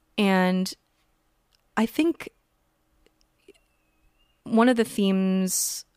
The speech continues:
of this podcast is just that you can pretty much do anything you want, and there's somebody there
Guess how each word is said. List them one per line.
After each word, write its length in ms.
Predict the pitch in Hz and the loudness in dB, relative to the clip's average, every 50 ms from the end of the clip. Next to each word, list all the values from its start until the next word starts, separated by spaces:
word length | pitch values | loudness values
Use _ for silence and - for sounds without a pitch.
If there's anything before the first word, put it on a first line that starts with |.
| _ _ - | _ _ -2
of 280 | 202 185 175 180 - | -2 -2 -2 -6 -6
this 200 | 196 180 180 - | -6 -6 -6 -6
podcast 600 | - - 170 170 - - 185 175 175 - - - | -6 -4 -4 -4 -4 -4 -6 -6 -6 -6 -8 -8
is 120 | 185 196 - | -8 -8 -8
just 360 | - - 170 175 - - - | -8 -6 -6 -6 -8 -8 -6
that 340 | 165 160 156 156 156 - _ _ - - _ _ _ _ _ _ _ _ _ _ _ _ _ _ _ _ _ _ _ _ _ - | -6 -6 -4 -6 -6 -8 _ _ -20 -20 _ _ _ _ _ _ _ _ _ _ _ _ _ _ _ _ _ _ _ _ _ -2
you 120 | - 262 - | -2 0 2
can 160 | 392 370 285 | 2 0 0
pretty 260 | - 285 285 294 277 | 2 2 4 6 6
much 300 | 240 220 220 226 - - | 6 4 4 0 -2 -4
do 240 | 190 185 202 202 196 | -2 0 2 2 2
anything 400 | 190 180 175 196 - 180 180 170 | 2 0 -2 -4 -4 -6 -6 -6
you 120 | 165 165 156 | -6 -6 -6
want, 480 | 156 156 156 - - - - - - - | -6 -4 -4 -4 -4 -4 -6 -6 -8 -4
and 200 | 196 190 185 180 | -2 -2 0 0
there's 160 | 175 185 - | 0 -2 -2
somebody 340 | - 190 185 180 165 165 170 | -2 -2 -2 -2 -2 -2 -2
there 260 | 175 170 160 165 165 | -2 -2 -2 -4 -4